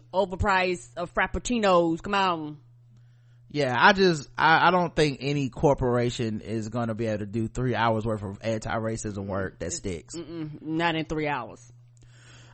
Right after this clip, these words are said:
Speaker 2: Uh, we had a food break, which was dope because everybody, damn, three hours and y'all got a food break. So, like, it's really, like, two and a half hours of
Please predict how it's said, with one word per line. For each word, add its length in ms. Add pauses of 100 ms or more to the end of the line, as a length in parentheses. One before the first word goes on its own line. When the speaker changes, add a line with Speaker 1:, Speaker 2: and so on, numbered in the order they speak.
Speaker 2:
Uh, 300
we 120
had 180
a 40
food 340
break, 260
which 160
was 120
dope 260
because 400
everybody, 540
damn, 320
three 200
hours 240
and 180
y'all 160
got 160
a 40
food 320
break. 280
So, 220
like, 320
it's 140
really, 200
like, 200
two 160
and 80
a 40
half 240
hours 360
of 280